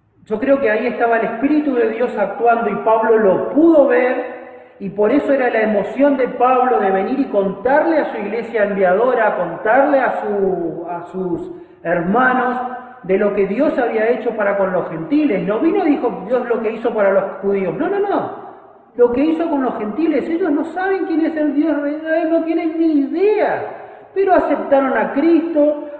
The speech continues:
y reconocen y están progresando y están creciendo. Hermanos, no nos olvidemos que las iglesias hasta ese momento habían sido o hebreas,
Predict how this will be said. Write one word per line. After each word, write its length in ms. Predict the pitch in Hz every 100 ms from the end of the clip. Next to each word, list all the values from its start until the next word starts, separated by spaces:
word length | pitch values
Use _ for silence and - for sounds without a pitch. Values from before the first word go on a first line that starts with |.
| - -
y 120 | 277 262 277
reconocen 1300 | 247 277 254 240 247 349 359 - 285 262 - - -
y 140 | 240 285
están 400 | 294 311 330 320
progresando 840 | 294 262 233 - 320 339 320 285
y 40 | 254
están 300 | - 311 320
creciendo. 580 | 277 - 277 330 285
Hermanos, 360 | 247 262 294 254
no 80 | 285
nos 180 | 285 277
olvidemos 440 | 254 - 269 277 -
que 80 |
las 220 | 226 202 214
iglesias 400 | 226 294 294 214
hasta 220 | 208 220
ese 220 | 233 240
momento 440 | 226 214 262 269 226
habían 300 | 214 214 208
sido 600 | 240 233 190 - - - - - - _ _ _ _ _ _ -
o 120 | 220
hebreas, 540 | 220 226 320 311 285